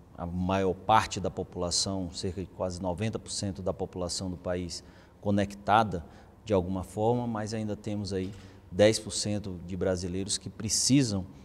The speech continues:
né, é, ser inseridos nesse mundo digital, que ainda não chegou para eles essa inclusão, essa conectividade, e, e é onde o papel do governo vai se impor, e é importante que se imponha nesse,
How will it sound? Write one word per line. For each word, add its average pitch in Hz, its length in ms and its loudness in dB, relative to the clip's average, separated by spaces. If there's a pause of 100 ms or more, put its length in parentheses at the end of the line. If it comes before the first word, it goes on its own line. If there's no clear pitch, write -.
(140)
né, 98 280 -4 (280)
é, 95 120 0
ser - 220 2
inseridos 120 720 2
nesse 117 280 2
mundo 104 280 2
digital, 85 480 -6 (480)
que - 140 -6
ainda 101 300 0
não 101 180 -4
chegou 113 640 2 (340)
para 107 160 2
eles 104 380 0
essa 107 580 0 (240)
inclusão, 101 680 0
essa 104 200 -2
conectividade, 101 1080 0 (500)
e, 107 1120 -2
e 107 200 -2
é 113 100 4
onde 120 260 4
o 120 40 -6
papel 120 480 4
do 117 120 -2
governo 117 500 2
vai 120 200 6
se 127 220 4
impor, 123 340 2
e 131 80 4
é 127 60 6
importante 139 640 2
que 120 80 -8
se - 160 2
imponha 110 400 0
nesse, 113 420 -2